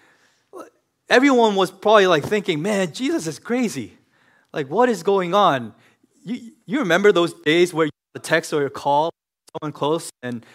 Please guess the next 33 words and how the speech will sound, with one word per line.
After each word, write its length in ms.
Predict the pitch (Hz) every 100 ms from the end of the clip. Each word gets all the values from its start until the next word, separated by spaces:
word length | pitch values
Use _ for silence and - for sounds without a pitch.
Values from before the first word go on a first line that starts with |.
| _ _
they 140 | 143
tell 180 | 143 147
you, 180 | 147 143
"Well, 200 | 131 135
I'm 140 | 117
positive. 600 | - 120 117 101 98 - _ _ _ _
Like, 280 | 123 120 - - _ _ _ _ -
I 60 |
have 180 | 127 139
covid, 360 | 135 113 104 107
man." 260 | 104 101 _ - - _ - - _ _ _ _
And 160 | 147 139
immediately 420 | 151 175 175 135
your 260 | 127 151 160
response 480 | 135 - 131 127 123
is, 160 | 107
"Man, 240 | 120 117 - _ _ _ _ _ _ _
wait, 240 | 113 -
how 180 | - 143
many 100 | 151
seconds 320 | 135 131 131
did 80 | 131
I 60 | 127
spend 240 | - 135
with 100 | 123
this 140 | 123 -
guy? 280 | 127 131 - - _
Uh, 140 | 139 127 143 - _
like, 160 | 143 - - -
how 200 | 151 165
big 260 | 156 160
was 240 | 143 135 113
the, 380 | 123 117 107